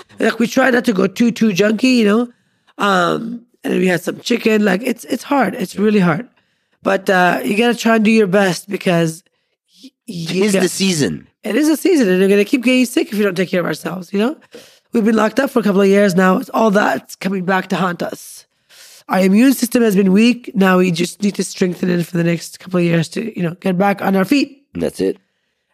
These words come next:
Speaker 2: On our
Speaker 1: Um,
Speaker 2: feet, we will be by next podcast, I hope.
Speaker 1: Other than that, I really wish you guys all the health.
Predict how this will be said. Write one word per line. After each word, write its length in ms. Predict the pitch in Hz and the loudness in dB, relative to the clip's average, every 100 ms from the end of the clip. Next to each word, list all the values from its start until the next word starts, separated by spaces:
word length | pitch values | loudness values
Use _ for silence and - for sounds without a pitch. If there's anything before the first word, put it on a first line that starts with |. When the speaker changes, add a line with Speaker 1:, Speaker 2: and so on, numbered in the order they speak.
| - | -6
Speaker 2:
On 120 | - | -2
our 180 | 208 185 | 0 0
Speaker 1:
Um, 40 | 180 | 2
Speaker 2:
feet, 240 | 131 120 | 0 0
we 120 | 104 | 0
will 180 | 101 107 | 2 2
be 240 | 98 104 | 2 0
by 160 | 82 82 | 0 -4
next 280 | 82 85 - | -4 -8 -12
podcast, 520 | 76 80 - 67 - | -16 -16 -16 -20 -16
I 100 | 80 | -12
hope. 300 | 73 71 - _ - | -12 -12 -16 _ -8
Speaker 1:
Other 180 | 208 208 | -2 2
than 160 | 233 233 | 2 4
that, 400 | 226 190 214 262 - - | 4 4 2 -2 -16 -4
I 100 | 196 | 0
really 540 | 190 220 220 220 214 | 2 2 4 2 2
wish 440 | 240 190 196 - - | -2 0 2 0 -2
you 120 | 196 | 0
guys 320 | 190 185 185 - | 2 2 0 0
all 140 | 196 | 0
the 120 | 185 196 | 2 2
health. 500 | 185 185 254 - | 2 2 0 -6